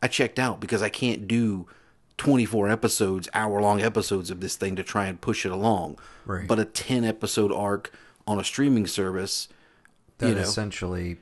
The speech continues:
Speaker 2: boils down to, like, like a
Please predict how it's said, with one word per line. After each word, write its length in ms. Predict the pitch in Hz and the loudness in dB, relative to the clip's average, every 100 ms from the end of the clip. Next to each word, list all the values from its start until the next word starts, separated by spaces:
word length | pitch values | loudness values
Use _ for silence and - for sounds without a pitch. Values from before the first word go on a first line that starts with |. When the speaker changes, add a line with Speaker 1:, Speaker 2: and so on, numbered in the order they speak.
| _ - | _ -6
Speaker 2:
boils 340 | 85 85 82 | -4 -4 -6
down 300 | 85 82 82 | -6 -6 -8
to, 240 | - 82 - - | -10 -12 -12 -14
like, 220 | 87 - _ _ _ _ _ _ _ _ _ _ _ _ | -14 -14 _ _ _ _ _ _ _ _ _ _ _ _
like 220 | 85 82 | -16 -14
a 140 | - | -14